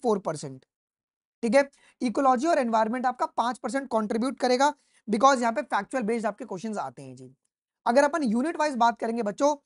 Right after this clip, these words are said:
तो जेनेटिक्स आप लोग के लिए बहुत इंपॉर्टेंट है, रिप्रोडक्शन यूनिट आप लोग के लिए बहुत इंपॉर्टेंट है, बायोटेक और आपके ह्यूमन फिजियोलॉजी और diversity in living world, और आपका बच्चों है cell structure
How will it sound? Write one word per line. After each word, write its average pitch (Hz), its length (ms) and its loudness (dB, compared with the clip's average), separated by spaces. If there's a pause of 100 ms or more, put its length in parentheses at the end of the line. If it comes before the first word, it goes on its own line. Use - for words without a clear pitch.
(280)
तो 302 80 2
जेनेटिक्स 226 580 4
आप 254 140 4
लोग 254 120 2
के 262 60 0
लिए 254 80 4
बहुत 208 260 2
इंपॉर्टेंट 220 440 -4
है, 294 200 0 (420)
रिप्रोडक्शन 262 580 2
यूनिट 254 220 4
आप 233 140 6
लोग 233 100 2
के 226 60 0
लिए 233 80 4
बहुत 190 320 0
इंपॉर्टेंट 240 420 0
है, 285 100 0 (480)
बायोटेक 202 720 4 (600)
और 226 120 8
आपके 247 300 6 (360)
ह्यूमन 254 380 4
फिजियोलॉजी 233 500 2
और 277 100 6
diversity 208 580 2
in 269 100 0
living 220 340 0
world, 277 200 4 (360)
और 277 120 6
आपका 254 220 4
बच्चों 226 280 2
है 294 80 2 (320)
cell 277 280 0
structure 247 360 -10